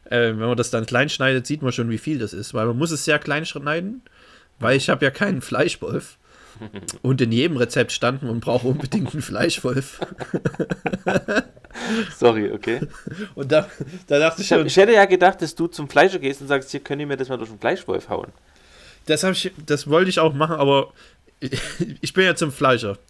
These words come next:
Speaker 1: Und da waren dort so viele Leute, zum Fleischer meines Vertrauens. Und da standen, da musste sogar eine Ticket ziehen. Und da,
Speaker 2: Was?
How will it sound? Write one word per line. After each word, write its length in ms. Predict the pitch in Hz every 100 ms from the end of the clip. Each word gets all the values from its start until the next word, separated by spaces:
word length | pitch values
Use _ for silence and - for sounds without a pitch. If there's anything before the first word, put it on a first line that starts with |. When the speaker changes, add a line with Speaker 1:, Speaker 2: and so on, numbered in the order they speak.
| - - -
Speaker 1:
Und 120 | 135
da 120 | 135
waren 140 | 151 151
dort 140 | 135
so 180 | - 208
viele 260 | - 147
Leute, 400 | 113 107 107 135 -
zum 200 | - 120
Fleischer 280 | 131 131 131
meines 240 | 123 117
Vertrauens. 600 | 120 - 92 101 123 - _ - - - -
Und 140 | 123
da 80 | 127
standen, 520 | - 151 160 165 165 - _
da 100 | -
musste 260 | 127 156 165
sogar 200 | 143 139
eine 180 | 127 120
Ticket 300 | 175 151 -
ziehen. 420 | - 101 104 120 - _ _ - _ _ _ _
Und 400 | 131 117 113 113 123
da, 60 |
Speaker 2:
Was? 280 | 117 -